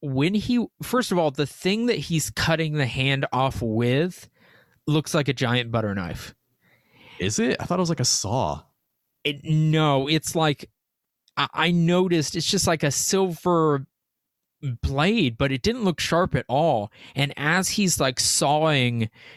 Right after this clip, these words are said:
Speaker 1: the hand off, it's making a squeaking noise, like, "Eh-eh, eh-eh," like
Speaker 2: I
Speaker 1: that.
Speaker 2: think that's just the awful, uh, the absolutely <laughs> awful, uh,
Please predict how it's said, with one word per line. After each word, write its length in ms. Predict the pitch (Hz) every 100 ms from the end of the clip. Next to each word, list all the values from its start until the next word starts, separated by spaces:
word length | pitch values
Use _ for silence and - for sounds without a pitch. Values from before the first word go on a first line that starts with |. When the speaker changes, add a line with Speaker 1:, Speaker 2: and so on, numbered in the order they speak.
| -
Speaker 1:
the 100 | 135
hand 400 | 151 156 180 156
off, 440 | 120 117 107 - - - - -
it's 220 | 139 -
making 360 | 156 156 208 156
a 60 |
squeaking 760 | - - - 135 160 - 127 113
noise, 560 | 107 90 87 - - -
like, 240 | 131 - _ 330
"Eh-eh, 600 | 392 - 254 269 269 - _ -
eh-eh," 600 | 311 370 320 226 240 254 - _ _ _
like 120 | 131 120
Speaker 2:
I 40 |
Speaker 1:
that. 240 | 139 123 110
Speaker 2:
think 100 | 98
that's 120 | -
just 200 | 104 -
the 80 | 78
awful, 640 | - 85 82 90 80 76
uh, 340 | 73 73 76 - _ _ _ _ _ _ _
the 120 | 110 -
absolutely 1040 | 104 - - 131 107 147 135 - 160 - -
<laughs> 40 |
awful, 640 | 92 98 - 104 92 82
uh, 440 | 78 80 78 76